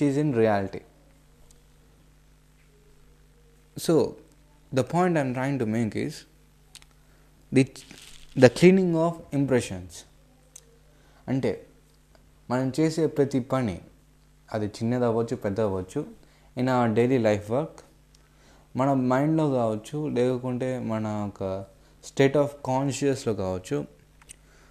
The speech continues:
ఒక డీప్ రూట్, ఆ, సీడ్ పడుతుంది, అంటే ఒక విత్తనం పడుతుంది. So, అది మెల్లమెల్లగా చెట్టై మొలుస్తుంది. అది నెగిటివ్ అవ్వచ్చు, పాజిటివ్ అవ్వచ్చు, it doesn't matter.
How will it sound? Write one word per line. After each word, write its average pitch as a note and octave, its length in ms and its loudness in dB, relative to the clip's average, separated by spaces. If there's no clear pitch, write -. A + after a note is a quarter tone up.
ఒక A#2+ 200 2
డీప్ D#3 420 4
రూట్, C#3+ 340 4
ఆ, G#2+ 300 -4
సీడ్ C3 320 2
పడుతుంది, F#2 400 0
అంటే A2+ 460 -4
ఒక G#2+ 240 -6
విత్తనం A2+ 360 0
పడుతుంది. F2+ 360 -6
So, D3+ 180 0
అది C3+ 220 2
మెల్లమెల్లగా D#3 840 2
చెట్టై C#3+ 260 0
మొలుస్తుంది. B2 640 -2
అది G#2+ 360 0
నెగిటివ్ B2+ 480 2
అవ్వచ్చు, A#2+ 340 0
పాజిటివ్ A2+ 460 -2
అవ్వచ్చు, - 580 -8
it G2+ 80 2
doesn't G#2 240 2
matter. F#2 280 -4